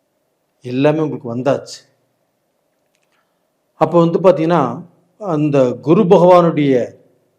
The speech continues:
பார்வை வந்து அஞ்சாம் இடத்துல வருது. அப்ப அந்த அஞ்சாம் இடம் என்பது என்ன? விருச்சகம், செவ்வாயுடைய வீடு. அந்த செவ்வாயும் உங்களுக்கு நட்பு கிரகம்தான்.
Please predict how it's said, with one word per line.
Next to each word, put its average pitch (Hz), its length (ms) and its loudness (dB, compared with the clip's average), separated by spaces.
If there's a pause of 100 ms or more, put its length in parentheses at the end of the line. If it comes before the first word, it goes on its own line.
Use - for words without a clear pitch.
(1160)
பார்வை 180 440 8
வந்து 151 220 0 (120)
அஞ்சாம் 170 440 2
இடத்துல 143 320 -2
வருது. 123 260 -6 (920)
அப்ப - 140 -8
அந்த 135 160 -2
அஞ்சாம் 160 320 2
இடம் 160 200 0
என்பது 143 240 -4
என்ன? 127 160 -8 (540)
விருச்சகம், 156 500 -6 (460)
செவ்வாயுடைய 131 580 0
வீடு. 113 200 -12 (1600)
அந்த 120 300 -8
செவ்வாயும் 135 680 0 (220)
உங்களுக்கு 123 340 -12
நட்பு 120 340 -8
கிரகம்தான். 113 480 -10